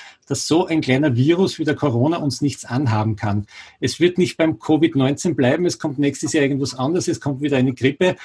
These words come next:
Wenn der Körper optimal funktioniert, und optimal ist nicht nur die Abwesenheit von Krankheit, sondern eine optimale Gesundheit mit allen Möglichkeiten, die ich jetzt erklärt habe,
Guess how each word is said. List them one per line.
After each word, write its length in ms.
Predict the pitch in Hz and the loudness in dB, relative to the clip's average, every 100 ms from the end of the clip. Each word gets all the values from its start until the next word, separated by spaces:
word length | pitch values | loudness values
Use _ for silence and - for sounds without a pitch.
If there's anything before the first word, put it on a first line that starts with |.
| - - _ | -20 -20 _
Wenn 140 | 143 135 | -2 0
der 100 | - | 0
Körper 480 | 143 170 - 151 - | 2 2 2 -2 2
optimal 580 | 196 - 196 147 117 123 | -2 0 2 4 4 2
funktioniert, 640 | 147 117 - 135 185 202 | -2 -6 -2 0 2 2
und 120 | 165 | 0
optimal 480 | 143 - 160 147 151 | -2 -2 0 2 2
ist 140 | 139 | 0
nicht 240 | 170 165 170 | -2 -2 -2
nur 80 | 147 | 0
die 180 | 151 | 0
Abwesenheit 760 | 127 147 - 147 143 127 123 120 | -2 -4 0 -2 2 2 2 0
von 140 | 127 | -8
Krankheit, 540 | - 104 143 - 190 190 | -4 -2 -4 -2 -4 -2
sondern 300 | 156 143 139 | -4 -2 -2
eine 220 | 127 139 | -2 -2
optimale 640 | 160 160 - 160 131 123 | -4 -6 -4 0 2 2
Gesundheit 580 | 123 120 151 190 165 170 | -2 -2 0 0 0 -2
mit 260 | 160 - - | -2 -4 0
allen 380 | 139 180 170 - _ _ - _ - | 2 2 0 -4 _ _ -20 _ 2
Möglichkeiten, 800 | 139 214 202 - 139 143 156 | 4 4 0 2 2 4 0
die 80 | 135 | 2
ich 60 | 147 | 2
jetzt 180 | 147 151 | 2 -2
erklärt 440 | 127 120 156 180 | -4 0 0 0
habe, 120 | 180 | -4